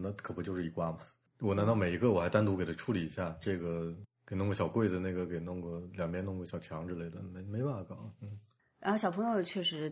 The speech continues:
Speaker 2: 就挺多的，呃，就是说家长单独带去的呀，或者就是说可能他们参加某一种就是针对小朋友的课程什么之类的。
Speaker 1: 嗯。
Speaker 2: 反正呢，也不管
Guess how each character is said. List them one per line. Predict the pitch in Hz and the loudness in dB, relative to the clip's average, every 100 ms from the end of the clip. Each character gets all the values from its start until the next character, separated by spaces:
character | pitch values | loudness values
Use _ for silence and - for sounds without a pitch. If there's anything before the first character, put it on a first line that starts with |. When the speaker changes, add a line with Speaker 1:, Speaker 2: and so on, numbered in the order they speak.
| 156 | -4
Speaker 2:
就 | 170 | -6
挺 | - - | -6 -8
多 | 135 156 | -4 -2
的， | 147 - - _ | -2 -4 -6 _
呃， | 165 160 156 151 151 147 147 | -2 0 0 0 -2 -2 -4
就 | 143 170 | 0 2
是 | 165 | 2
说 | 160 | 2
家 | 160 185 | 2 2
长 | 170 | 2
单 | 151 175 | 2 2
独 | 160 | 2
带 | 160 185 | 2 2
去 | 170 156 | 2 -2
的 | 127 | -2
呀， | 113 98 | -2 -2
或 | - 151 | -4 -4
者 | |
就 | 139 147 | -2 -2
是 | 131 | 0
说 | 139 135 | 0 0
可 | 135 | 0
能 | 139 | -4
他 | 127 | 0
们 | 151 | -2
参 | 143 - 151 | 0 0 0
加 | 156 151 | 2 2
某 | 147 143 | 2 0
一 | |
种 | 156 139 | 0 -2
就 | 120 139 | -2 -4
是 | |
针 | 139 151 | -2 0
对 | 160 | 0
小 | 156 - | 0 -2
朋 | 156 | -4
友 | 147 | -4
的 | |
课 | 135 - 185 | -2 0 0
程 | - - | -2 -6
什 | 143 | -8
么 | - | -8
之 | - | -6
类 | 117 | -6
的。 | 98 - | -6 -4
Speaker 1:
嗯。 | 107 98 95 | -2 -2 -2
Speaker 2:
反 | 151 160 | 0 2
正 | 208 | 4
呢， | 180 | 4
也 | 170 139 | 4 2
不 | - | 0
管 | 185 127 - | 0 0 0